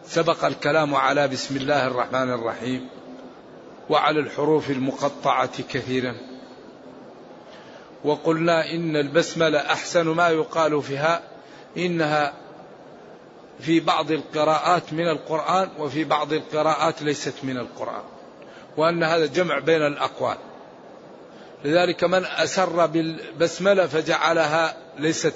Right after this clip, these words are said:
من القرآن، ومن جهر بها فجعلها من القرآن. وقلنا إن هذه الحروف المقطعة جاءت لبيان الإعجاز، لبيان أن هذا القرآن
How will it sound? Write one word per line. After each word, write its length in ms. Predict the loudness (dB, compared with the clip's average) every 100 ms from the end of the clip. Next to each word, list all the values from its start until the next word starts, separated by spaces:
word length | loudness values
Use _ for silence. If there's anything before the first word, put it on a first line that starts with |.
| 0
من 140 | 0
القرآن، 540 | 0 -2 -2 0 0 -4 -18 -20 -20 -20 -12 0
ومن 340 | 4 4 4
جهر 420 | 2 4 4 4
بها 440 | 4 2 4 2 0 -12 -6
فجعلها 840 | -4 0 0 2 2 2 2 0 -6 -20 -20 -20 -20 -20 -20 -20 -20 -12
من 200 | -4 -2
القرآن. 560 | -2 -2 -4 -2 -2 -4 -10 -20 -20 -20 -20 -20 -20 -20 -20 -20 -20 -20 -20 -20 -20 -16 -4
وقلنا 400 | -4 -2 -2 0
إن 140 | 0
هذه 280 | 0 2 2
الحروف 460 | -2 -2 0 0 -2
المقطعة 720 | -6 -6 -6 -4 -2 0 0
جاءت 560 | 2 0 0 -4 -6
لبيان 560 | -4 -2 0 2 2 2
الإعجاز، 720 | -2 -4 -6 -6 -2 0 0 -6 -20 -20 -20 -20 -20 -20 -20 -20 -20 -4
لبيان 460 | -2 2 4 4 2
أن 320 | -4 -4 -2
هذا 340 | 0 2 2
القرآن 720 | -2 -2 -4 0 0 2 -2